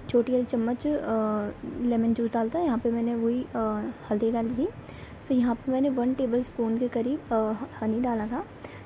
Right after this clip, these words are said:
ताकि हमारी जो drink है उसको थोड़ा सा sweetness दे। इसके बाद हम इसे अच्छे से mix कर लेंगे और यहाँ पर जो हमारी drink है वो पूरी तरह से ready हो चुकी है। ये पीने में तो बहुत ज़्यादा tasty है और ये हमारी health के लिए भी अच्छी है।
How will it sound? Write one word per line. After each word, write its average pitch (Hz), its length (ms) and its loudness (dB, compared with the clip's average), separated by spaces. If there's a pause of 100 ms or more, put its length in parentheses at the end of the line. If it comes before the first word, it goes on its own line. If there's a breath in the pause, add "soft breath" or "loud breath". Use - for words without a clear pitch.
ताकि 247 300 0
हमारी 240 320 2
जो 262 260 2 (300)
drink 226 360 2
है 254 60 4
उसको 247 200 -2
थोड़ा 240 240 0
सा 302 220 -4 (420)
sweetness 240 360 -2
दे। 277 180 0 (280)
इसके - 180 -4
बाद 277 160 0
हम 285 100 4
इसे 294 120 0
अच्छे 294 200 -2
से 302 60 2
mix 240 300 2
कर 269 120 0
लेंगे 233 280 2 (440 loud breath)
और 240 60 0
यहाँ 226 240 0
पर 294 160 -2
जो 294 120 -4
हमारी 294 200 0
drink 254 320 -2
है 285 60 2
वो 269 60 0
पूरी 269 220 -2
तरह 277 160 0
से 277 160 0
ready 220 240 -2
हो 262 80 -2
चुकी 247 260 -4
है। 233 100 4
ये 233 100 -2
पीने 233 280 -2
में 285 100 -2
तो 294 100 -6
बहुत 285 160 0
ज़्यादा 294 200 2
tasty 262 400 -2
है 233 280 -2
और 262 160 -2
ये 294 140 2
हमारी 285 240 0
health 240 260 -2
के 277 100 -2
लिए 294 80 0
भी 277 100 0
अच्छी 226 280 -2
है। 330 100 -4